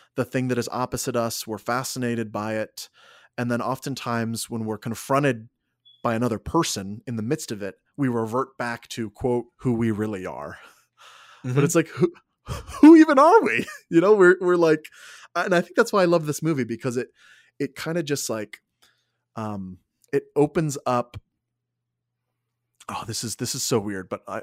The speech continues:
Speaker 1: I've been rewatching Lost. Uh, stay with me, everybody. Stay with me. And there's this, there's this part where, where, um, Jack, the spinal surgeon, Jack Shepard, is talking about doing a, a surgery, and he accidentally hits a part of the spine, and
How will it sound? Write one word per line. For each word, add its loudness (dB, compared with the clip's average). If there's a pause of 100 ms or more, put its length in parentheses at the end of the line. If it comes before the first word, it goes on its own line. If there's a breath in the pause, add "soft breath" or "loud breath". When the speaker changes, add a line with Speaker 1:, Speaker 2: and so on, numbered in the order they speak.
Speaker 1:
I've -8
been -2
rewatching -2
Lost. -10 (720 soft breath)
Uh, -12
stay -2
with -2
me, -4
everybody. -10
Stay -8
with -10
me. -14 (100)
And -4
there's -4
this, -4
there's -2
this -6
part 0
where, -4
where, -8 (400)
um, -8
Jack, -6 (320)
the -16
spinal -2
surgeon, -4
Jack -8
Shepard, -6
is -12
talking -10
about -10 (120)
doing -2
a, -2
a -4
surgery, 0 (540 soft breath)
and -6
he -8
accidentally -6
hits -8
a -20
part -2
of -2
the -10
spine, -2 (560 soft breath)
and -8